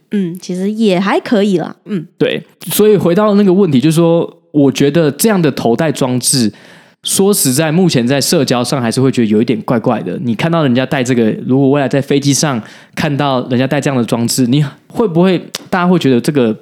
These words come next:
Speaker 2: 其实不是一个好的这种社交礼仪？所以我觉得这会影响到，就是这样的装置到底能不能成为主流啦。如果要成为主流呢，我们假设现在还在非常早期，我觉得它势必还是要更轻、更薄，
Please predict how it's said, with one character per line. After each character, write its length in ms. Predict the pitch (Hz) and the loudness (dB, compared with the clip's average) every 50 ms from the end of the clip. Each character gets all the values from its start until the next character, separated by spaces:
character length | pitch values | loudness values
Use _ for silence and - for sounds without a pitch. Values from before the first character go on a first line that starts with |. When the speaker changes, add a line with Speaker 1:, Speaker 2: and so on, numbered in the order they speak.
| - - | -10 -8
Speaker 2:
其 140 | - - 123 | -4 -2 -2
实 100 | 117 127 | -2 -2
不 120 | - - | -2 -4
是 180 | 131 - - 190 | -2 -2 0 -2
一 60 | 160 | 0
个 180 | 131 135 117 107 | 0 0 0 0
好 280 | - - - - 95 | -2 -4 -6 -6 -6
的 60 | 95 - | -6 -6
这 100 | 104 101 | -4 -4
种 180 | 139 113 101 | -4 -4 -4
社 160 | - - 147 | -2 -2 -2
交 180 | 117 123 117 117 | 0 0 0 0
礼 120 | 107 110 98 | 0 0 0
仪？ 260 | 98 110 101 95 - - - - - - - - - _ - | -2 -4 -6 -6 -8 -8 -10 -14 -20 -20 -20 -20 -20 _ -4
所 140 | - 180 | 0 2
以 20 | 180 | 2
我 80 | 170 | 2
觉 80 | 160 202 | 2 2
得 60 | 190 | 2
这 120 | 254 240 240 | 2 4 4
会 140 | 247 220 | 4 2
影 80 | 165 165 | 2 2
响 220 | 165 170 131 113 | 0 0 0 0
到， 360 | 113 147 143 143 127 117 113 - - - | 0 0 0 0 0 -2 -2 -4 -6 -2
就 100 | - 202 | 0 0
是 80 | 196 175 | 0 0
这 140 | 196 - | 0 0
样 100 | 208 185 | 0 0
的 80 | 160 131 | 0 0
装 180 | - 151 139 143 | 0 0 0 0
置 60 | 143 | 0
到 140 | 143 160 135 | 0 0 0
底 100 | 120 104 | 0 0
能 120 | 104 107 | 0 0
不 80 | 110 139 | 0 0
能 80 | 123 110 | 0 -2
成 160 | - 120 110 | -2 -2 -2
为 80 | 110 | -4
主 260 | 101 - - 117 120 113 | -4 -6 -8 -8 -8 -6
流 200 | 110 - - 101 | -6 -6 -4 -6
啦。 140 | - - - - - - - - - | -6 -6 -8 -14 -18 -20 -20 -8 -2
如 120 | - 214 233 | 0 2 2
果 80 | 233 | 4
要 80 | 233 226 | 2 2
成 120 | 190 196 | 2 2
为 80 | 202 190 | 2 0
主 240 | - - 135 120 113 | 0 0 0 2 2
流 160 | 110 107 107 | 2 2 2
呢， 280 | 113 113 110 113 113 - | 2 0 0 -2 -2 0
我 100 | 131 123 | 0 0
们 100 | 151 170 | 2 2
假 180 | 165 160 123 | 2 0 0
设 120 | 127 147 156 | 0 0 0
现 120 | 156 170 | 0 0
在 120 | 165 160 151 | 0 0 -2
还 180 | 131 123 117 | -2 -2 -2
在 260 | - 156 147 143 131 | -2 -2 -2 -2 -2
非 140 | 123 - 156 | -2 -2 -2
常 160 | 151 143 143 | -2 -2 -4
早 200 | 139 - 104 104 104 | -6 -6 -6 -6 -6
期， 340 | - - - - 98 - - - - - - - - | -8 -10 -10 -10 -12 -14 -14 -18 -20 -20 -10 -4 -2
我 100 | 143 131 | 0 2
觉 100 | 190 196 | 2 2
得 60 | 196 | 2
它 80 | 208 | 0
势 200 | 202 - - 202 180 | 0 0 2 2 2
必 120 | 196 175 | 4 2
还 120 | 156 127 127 | 2 2 0
是 120 | - 165 | 0 0
要 140 | 147 139 131 | 0 -2 -2
更 260 | - - 160 131 107 | -2 -2 -2 0 0
轻、 480 | - - - 139 117 110 113 117 120 120 _ _ _ - | -2 -2 -2 0 0 0 0 -2 -4 -8 _ _ _ -2
更 200 | 143 127 113 101 - - | 0 0 0 -2 -4 -6
薄， 280 | - 110 - - - | -6 -6 -6 -6 -8